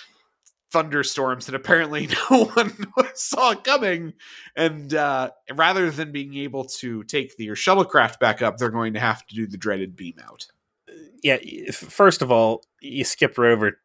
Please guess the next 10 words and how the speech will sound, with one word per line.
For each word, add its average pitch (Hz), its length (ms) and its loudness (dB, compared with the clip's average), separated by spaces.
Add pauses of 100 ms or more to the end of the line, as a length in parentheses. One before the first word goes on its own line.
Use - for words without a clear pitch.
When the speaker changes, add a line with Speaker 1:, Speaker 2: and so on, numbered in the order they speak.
Speaker 2:
Trip's - 480 0 (380)
much 131 380 2
smaller 123 560 4
than 110 140 2
the 110 220 0
E 123 80 2
M 110 160 2
H's 107 580 0
digital 104 440 0
camera, 87 560 -2